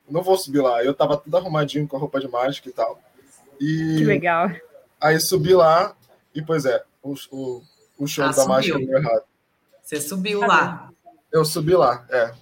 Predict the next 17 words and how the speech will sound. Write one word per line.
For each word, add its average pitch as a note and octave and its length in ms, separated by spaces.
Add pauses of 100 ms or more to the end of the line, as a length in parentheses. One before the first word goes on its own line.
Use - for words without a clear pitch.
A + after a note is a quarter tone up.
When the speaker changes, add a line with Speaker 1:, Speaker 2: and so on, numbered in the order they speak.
Speaker 1:
Subi D#3+ 320
lá E3 320
com F#3 180
muito F#3 320
esforço, F3 320
o - 40
professor E3 400
quase F#3 480 (360)
me E3+ 160
empurrando, F#3 640
mas E3+ 180
eu D#3 60
subi D#3 520 (220)
e D#3+ 120
o, D3+ 300
o D#3 60
show D3 420